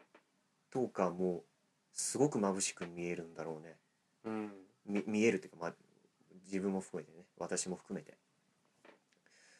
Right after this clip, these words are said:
Speaker 1: うん。人生いいね。楽しい人生にしていきたいですね。
Speaker 2: <laughs> そうっすね。
Speaker 1: うん。豊かに生きよう。まあ、ちょっと元気なかったりとか、何かに元気をもらいたいなっ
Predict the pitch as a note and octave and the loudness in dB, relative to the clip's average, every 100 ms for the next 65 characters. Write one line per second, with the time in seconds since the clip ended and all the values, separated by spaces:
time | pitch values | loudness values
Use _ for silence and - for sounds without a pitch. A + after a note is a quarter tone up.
0 | _ _ _ _ _ _ F#2 F2+ E2+ D#2 | _ _ _ _ _ _ -8 -6 -6 -10
1 | - _ _ _ - - F2+ - E2 D#2 | -20 _ _ _ -12 -4 -4 -2 -4 -4
2 | D2+ G2+ F2+ E2+ - _ _ _ - - | -4 -4 -4 -6 -14 _ _ _ -16 -4
3 | - G#2 G#2 A#2 G#2+ G#2 G2 F2 E2+ - | 2 2 4 2 2 0 0 -6 -6 -2
4 | F#2 - G#2 - F2+ F#2+ - - G#2+ - | -2 -2 -8 -8 -8 -10 -10 -6 -6 -6
5 | - - F#2 E2+ - _ _ F#2 F#2 F#2+ | -18 -8 -6 -6 -8 _ _ -10 -8 -6
6 | F2 E2 - E2 D#2 - _ _ _ _ | -8 -10 -8 -6 -6 -6 _ _ _ _
7 | _ _ - C#3 A#2 D#3+ D#3 A2+ C3+ C#3+ | _ _ 4 6 6 2 2 4 4 4
8 | G#2+ A#2+ A#2 - F2 E2 D#2+ D2+ - _ | 2 4 4 2 0 0 -8 -10 -10 _
9 | _ - E3+ D#3+ A#2 F2+ E2 A2 B2 F#2 | _ 4 6 6 4 0 2 4 4 0
10 | D#2+ E2+ F2+ F2+ G2 F#2 F2 | -2 0 2 2 0 0 -2